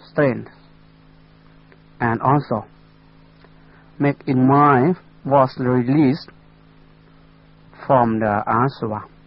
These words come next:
Asava, corruption, cankers, cause non-attachment, make it non-, non-attachment in our mind.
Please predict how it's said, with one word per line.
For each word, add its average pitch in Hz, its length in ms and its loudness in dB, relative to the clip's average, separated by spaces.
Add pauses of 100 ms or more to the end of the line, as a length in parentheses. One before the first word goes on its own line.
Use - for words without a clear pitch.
(1400)
Asava, 131 520 -2 (1080)
corruption, 127 580 -2 (800)
cankers, 123 440 -6 (2000)
cause 143 300 0
non-attachment, 131 920 -4 (1000)
make 135 160 2
it 120 140 -2 (100)
non-, 113 320 -2
non-attachment 117 1000 -2 (140)
in 110 200 -2
our 110 360 -2
mind. 110 300 -2